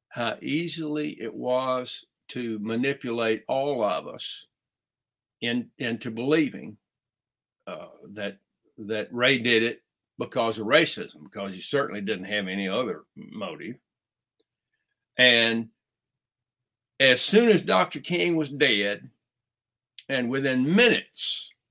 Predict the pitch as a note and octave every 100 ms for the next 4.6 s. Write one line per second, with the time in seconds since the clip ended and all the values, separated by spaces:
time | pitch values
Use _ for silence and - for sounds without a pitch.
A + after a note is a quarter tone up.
0 | _ _ _ _ _ _ A#2+ A#2 D3+ C#3
1 | C3+ C#3 A#2 A2 D3 C#3+ A2+ G#2+ G#2+ A2
2 | G#2+ C#3 A#2 A#2 A#2 D3 D3+ B2+ - A#2
3 | A2 D#3+ E3 D3 D3+ D3 A2+ G2 C#3+ D3
4 | B2 B2 - - E2+ -